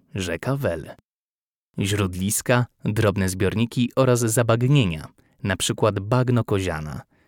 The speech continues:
które stanowi ostatni etap zaniku dawnego jeziora. Na terenie parku odnotowano występowanie ponad dziewięciuset pięćdziesięciu gatunków roślin, w tym czterdziestu roślin chronionych całkowicie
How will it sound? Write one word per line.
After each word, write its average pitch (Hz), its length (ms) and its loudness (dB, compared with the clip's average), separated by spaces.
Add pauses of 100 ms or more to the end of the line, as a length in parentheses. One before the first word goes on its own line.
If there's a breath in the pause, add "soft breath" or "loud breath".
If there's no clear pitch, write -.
(100)
które 95 280 0
stanowi 95 460 0
ostatni 113 520 0
etap 104 240 -2
zaniku 101 440 -2
dawnego 110 500 0
jeziora. 90 680 -4 (720)
Na 98 120 0
terenie 98 340 2
parku 117 420 4
odnotowano 123 640 4
występowanie 110 640 2
ponad 107 380 0
dziewięciuset 127 680 2
pięćdziesięciu 110 640 0
gatunków 110 520 -2
roślin, 104 460 0 (360 soft breath)
w - 100 -14
tym 101 180 2
czterdziestu 113 720 0
roślin 104 380 0
chronionych 101 640 0
całkowicie 123 760 -2